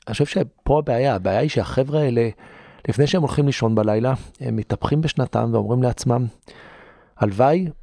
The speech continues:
ואני אעשה המון המון כסף, הלוואי ואני מאוד מאוד אצליח, הלוואי ואני אהיה מפורסם, הלוואי ואני אוכיח לכולם כמה יותר טוב אני", כמה... יש איזו תרבות כזאת של, אה, ריאליטי שואוז, של מצעדי פזמונים, של, אה, לדרג ולנצח,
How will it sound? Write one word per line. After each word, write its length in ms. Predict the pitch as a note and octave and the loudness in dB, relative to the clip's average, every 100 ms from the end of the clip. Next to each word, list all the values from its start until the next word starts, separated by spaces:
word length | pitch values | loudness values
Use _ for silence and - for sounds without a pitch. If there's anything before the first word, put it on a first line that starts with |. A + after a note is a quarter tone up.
| - | -14
ואני 680 | B2 A#2 A#2+ A#2 - A#2+ A2+ | -2 2 2 0 -4 0 0
אעשה 300 | G2+ - C3 - _ | 0 0 0 -2 _
המון 220 | - A2+ B2 | -2 2 2
המון 200 | A#2+ A2 | 0 -2
כסף, 540 | - G#2 - - - - - - | -2 -2 -2 -4 -10 -16 -18 -10
הלוואי 380 | G#2 G2+ A#2+ | -4 0 2
ואני 360 | D3+ C#3+ C3 B2+ | 2 2 0 -2
מאוד 260 | B2+ A#2 B2 | -2 0 2
מאוד 200 | B2+ A#2+ | 2 2
אצליח, 520 | A2+ - A2 A2 - | 0 -2 -2 0 -2
הלוואי 300 | G2+ G2+ B2+ | -4 0 2
ואני 200 | C#3+ C3+ | 2 0
אהיה 80 | B2 | 0
מפורסם, 680 | B2+ - G#2 - - G#2+ A2+ - - - - - - | 0 -2 -2 -2 -2 -2 -2 -8 -16 -20 -20 -20 -2
הלוואי 200 | A2+ C#3 | 2 4
ואני 200 | E3+ D#3+ | 4 4
אוכיח 400 | A#2+ - D#3+ - | 2 4 2 2
לכולם 480 | D3+ - B2+ B2 A2+ - - | -2 0 2 2 0 -4 -2
כמה 420 | C#3+ D#3+ F3+ F3+ - - | 0 2 2 0 -4 -2
יותר 320 | C3+ - C3 | 0 2 0
טוב 300 | - A#2 A2 | 2 0 2
אני", 220 | G#2 F2+ - | 0 -4 -8
כמה... 480 | - B2+ D3+ D#3 D3+ - - - - - | -2 0 2 2 0 -4 -16 -20 -20 -6
יש 60 | - | 0
איזו 140 | F3 | 0
תרבות 460 | D#3+ A#2+ G#2+ C3 E3 | 0 0 0 0 2
כזאת 380 | - B2 G2+ - | 0 0 -2 -4
של, 280 | A2 G2+ G2+ | -2 0 2
אה, 140 | G2+ | 2
ריאליטי 480 | F#2+ G#2 B2 D3+ B2+ | 2 4 4 4 0
שואוז, 340 | - A2+ G2 F#2 | 0 2 2 -2
של 160 | G2 | -4
מצעדי 400 | G2+ - G#2+ C3 | -4 -2 2 2
פזמונים, 720 | - C3 A#2+ A2+ A#2+ A#2+ G#2 | 2 0 2 2 2 0 0
של, 300 | F#2+ A2 G2 G2+ | 0 0 0 2
אה, 60 | |
לדרג 640 | G#2 G#2 A2 G2+ B2+ C3 A2 | 2 2 2 2 2 2 2
ולנצח, 920 | A2 G#2 G#2 G2 - C3 B2+ A2 D#2 | 2 2 0 -2 0 4 4 2 -4